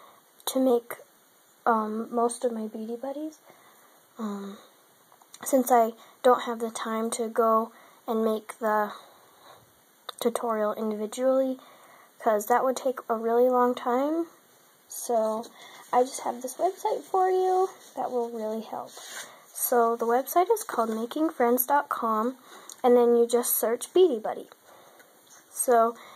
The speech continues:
um, I'll try to put a link in the down bar. Um, but other, but if I can't, you can just search this.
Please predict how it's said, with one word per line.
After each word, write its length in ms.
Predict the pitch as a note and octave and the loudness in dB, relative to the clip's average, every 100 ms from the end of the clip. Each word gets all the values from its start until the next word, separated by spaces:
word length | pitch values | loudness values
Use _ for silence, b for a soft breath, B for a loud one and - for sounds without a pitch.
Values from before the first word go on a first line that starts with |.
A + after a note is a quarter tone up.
| B B B _ | B B B _
um, 220 | A#3 A3+ - | 2 2 4
I'll 100 | C4 | 2
try 240 | - C#4 | 2 2
to 100 | C#4+ | 2
put 200 | D4+ E4+ | 0 2
a 100 | D#4 | 6
link 320 | B3+ B3 C#4 | 6 4 2
in 240 | - A#3+ A#3 | -2 0 2
the 100 | A3+ | 0
down 320 | A3+ G3+ A3 | 0 -2 2
bar. 320 | A#3 C4+ D#4 B B B B _ _ _ _ _ - _ _ B B B B B B B _ _ - | 4 4 2 B B B B _ _ _ _ _ -12 _ _ B B B B B B B _ _ 0
Um, 500 | A#3 A3+ A3 A3 A3+ B B - | 2 4 4 0 -4 B B 0
but 180 | A3+ - | 2 4
other, 360 | B3 C4+ C4 - _ _ _ | 4 2 2 -6 _ _ _
but 180 | A#3+ A#3 | 2 4
if 160 | A#3+ B3+ | 2 2
I 160 | A#3 | 2
can't, 500 | A3+ - C4 C4+ C4+ - | 0 -2 2 2 2 -2
you 140 | A#3+ | -4
can 200 | A#3+ A#3 | -4 -6
just 220 | A3+ G#3+ | -4 -4
search 340 | - A#3 - - | -2 -4 -4 -4
this. 300 | D4+ E4+ - | -2 -2 -6